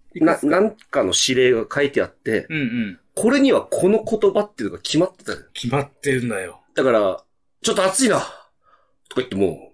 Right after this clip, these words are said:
Speaker 1: 無反応でしょ。
Speaker 2: 無反応、無反応。
Speaker 1: 「あ、ちょっとあの、風二つぐらい上げてくれん」とか言っても、
Speaker 2: そうそうそう。
Speaker 1: 全然無理っすでしょ。
Speaker 2: 無理無理。もう、鍵括弧の中の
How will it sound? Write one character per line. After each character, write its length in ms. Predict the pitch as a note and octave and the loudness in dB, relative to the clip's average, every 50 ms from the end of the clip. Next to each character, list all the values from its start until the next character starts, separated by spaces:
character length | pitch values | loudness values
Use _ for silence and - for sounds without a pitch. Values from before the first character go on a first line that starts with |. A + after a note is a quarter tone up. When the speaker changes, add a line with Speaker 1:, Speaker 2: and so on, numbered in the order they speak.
| _ - | _ 0
Speaker 1:
無 120 | A#2+ D3+ D3 | 0 2 2
反 180 | G#3 F#3+ F3 | 4 4 4
応 80 | C3+ G2+ | 4 2
で 60 | - | 0
し 80 | - - | -2 -4
ょ。 60 | - | -4
Speaker 2:
無 100 | C3 B2 | -6 -6
反 200 | A#2 B2 A#2+ A2+ | -4 -4 -4 -4
応、 80 | G#2+ G2+ | -4 -6
無 80 | F#2+ | -8
反 180 | F2+ F#2 F2+ F2 | -8 -10 -12 -12
応。 120 | E2 D#2+ - - - _ _ _ _ _ _ _ _ _ _ _ _ _ _ _ _ _ - C3+ | -14 -18 -20 -20 -20 _ _ _ _ _ _ _ _ _ _ _ _ _ _ _ _ _ -2 0
Speaker 1:
「あ、 40 | |
ち 80 | C3 E3 | 0 0
ょ 20 | |
っ 40 | - | 2
と 120 | D#3+ D3 C#3 | 2 4 4
あ 40 | |
の、 440 | C3 C3 B2+ B2 A#2+ A#2+ A2+ A2 - _ - | 4 4 6 6 6 4 2 0 -6 _ -4
風 460 | - E3 D#3 F3 F3 E3+ E3 E3 D#3+ | -2 0 2 2 4 4 4 4 2
二 200 | D#3+ - G#3+ G#3+ | 0 0 -2 0
つ 60 | A3 | 2
ぐ 80 | A3+ F3+ | 2 2
ら 60 | C#3 | 2
い 40 | C#3 | 2
上 60 | F3 | 2
げ 20 | |
て 60 | A3+ A#3 | 2 2
く 80 | A3 | 2
れ 120 | D#3+ A#2 G2+ | 2 2 0
ん」 140 | G2+ F#2+ | -2 -4
と 140 | - - - | -6 -4 -2
か 80 | G2 G2 | 0 0
言 100 | C3+ C3+ | 2 2
っ 40 | - | 2
て 60 | A#2+ | 2
も、 60 | C#3+ | 2
Speaker 2:
そ 40 | B2+ | 2
う 40 | F#2 | 2
そ 60 | D#2+ | -2
う 20 | - | -4
そ 40 | G2+ | -4
う。 20 | |
Speaker 1:
全 160 | C3 C3+ C3 | -2 -2 0
然 160 | B2 C#3 C3 B2 | 0 0 0 0
無 80 | B2+ | 0
理 60 | B2 | 0
っ 20 | - | -2
す 160 | - - C3 | -4 -6 -6
で 100 | C3 C3 | -4 -4
し 100 | B2 A2+ | -2 -2
ょ。 100 | A2 B2 | -2 -2
Speaker 2:
無 0 | |
理 60 | A2 | -4
無 60 | A2+ | -6
理。 60 | G#2+ A2 | -10 -10
も 40 | A2+ | -12
う、 60 | - - - - | -14 -16 -16 -14
鍵 200 | - D#3 F3+ F#3+ | -10 -10 -8 -4
括 260 | - - C#3 - - | -2 -2 -2 -2 -4
弧 100 | - B2+ | -6 -6
の 60 | A#2+ | -6
中 200 | A#2 A#2 - A2+ | -6 -6 -6 -8
の 60 | G#2 | -8